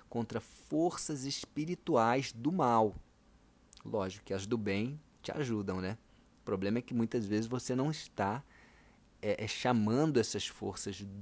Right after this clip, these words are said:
espirituais do bem para te ajudar, porque você nem tá sabendo como acontece essa luta. E aí você fica totalmente desprotegido. Então, a-, essa, essa luta é nas regiões celestes.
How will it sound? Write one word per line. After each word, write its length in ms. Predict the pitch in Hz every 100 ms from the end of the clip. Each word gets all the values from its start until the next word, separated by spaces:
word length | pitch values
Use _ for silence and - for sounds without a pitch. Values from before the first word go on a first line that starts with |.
| 95 -
espirituais 680 | - - 101 101 104 98 98
do 120 | 139
bem 400 | 131 110 117 151 - -
para 200 | 110 123
te 120 | -
ajudar, 480 | 120 151 123 95 - - - _ _
porque 220 | - -
você 280 | 90 92 92
nem 160 | 90 107
tá 160 | -
sabendo 640 | 92 110 113 98 95 110 117 - - -
como 400 | - 98 113 131 - -
acontece 800 | - - 123 107 90 87 - -
essa 240 | - - 127
luta. 340 | 113 120 - - - - - _ - - -
E 80 | -
aí 100 | 92
você 240 | 95 110 113
fica 240 | 113 123
totalmente 500 | - 117 120 117 123
desprotegido. 840 | 123 - - 131 147 113 113 110 - - _ - - - - - -
Então, 380 | - 95 110 127
a-, 120 | 117 -
essa, 440 | 117 143 - 107 -
essa 220 | 110 -
luta 300 | 107 110 -
é 40 | 117
nas 220 | 120 131
regiões 440 | 127 113 104 104
celestes. 640 | - 95 78 - - - -